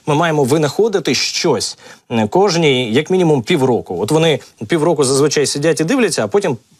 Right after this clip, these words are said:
крадуть і намагаються, м, на свій лад, е, власне, теж використати той чи інший винахід. Це теж небезпека,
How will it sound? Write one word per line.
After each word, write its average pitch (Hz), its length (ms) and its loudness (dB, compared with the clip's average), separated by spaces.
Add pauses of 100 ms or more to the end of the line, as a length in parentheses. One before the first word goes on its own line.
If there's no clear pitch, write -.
(140)
крадуть 160 460 -2
і 160 140 0 (100)
намагаються, 120 560 0 (300)
м, 113 320 0
на 113 260 0
свій 127 280 0
лад, 139 280 0 (140)
е, 107 120 0
власне, 107 360 -4
теж 123 180 0
використати 107 680 -2 (240)
той 135 180 2
чи 131 140 -2
інший 117 340 0
винахід. 110 600 0
Це - 160 0
теж 139 200 0
небезпека, 180 600 0